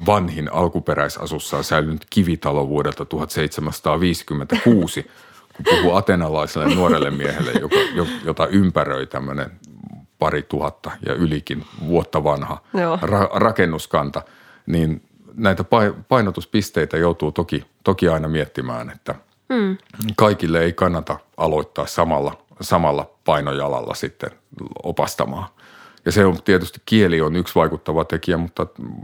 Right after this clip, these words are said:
Speaker 1: sitten tietysti myös niin kuin osallistujien käytettävissä oleva aika.
Speaker 2: Joo.
Speaker 1: Ja sitten, että onko, onko kyseessä lapset vai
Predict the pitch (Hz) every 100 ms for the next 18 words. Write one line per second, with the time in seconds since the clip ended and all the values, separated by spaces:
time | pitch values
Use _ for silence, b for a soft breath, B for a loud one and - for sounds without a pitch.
0 | - - 85 - 73 95 87 - 92 90
1 | 82 87 85 - - 85 80 80 - 80
2 | 80 - B B B B B B B B
3 | - 107 90 - 80 80 87 76 73 71
4 | 78 78 85 - 113 - _ _ - 226
5 | 208 208 90 82 73 - - 151 - -
6 | - 101 98 95 90 - - 78 69 -
7 | 73 - _ 76 69 - - - 67 62